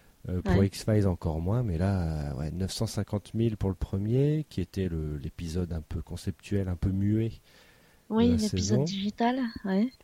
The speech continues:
Speaker 1: Le... ou l'épisode numérique, on ne sait pas.
Speaker 2: Ou numérique, on ne sait pas, on ne sait pas.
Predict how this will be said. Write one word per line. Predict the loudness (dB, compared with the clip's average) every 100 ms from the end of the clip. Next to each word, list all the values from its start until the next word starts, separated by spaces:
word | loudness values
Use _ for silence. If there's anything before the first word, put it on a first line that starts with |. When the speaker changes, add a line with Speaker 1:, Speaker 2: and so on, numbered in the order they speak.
| -8
Speaker 1:
Le... | -4 -2 -2 -2 -2
ou | -2
l'épisode | -2 2 4 4
numérique, | 4 4 4 2 0
on | -8
ne | -6
sait | -6
pas. | -6 -8 -10 -4
Speaker 2:
Ou | 2
numérique, | 4 4 4 4 2 0 -2
on | 0
ne |
sait | 2 2
pas, | 2 0
on | 0
ne | 0
sait | -2
pas. | -4 -4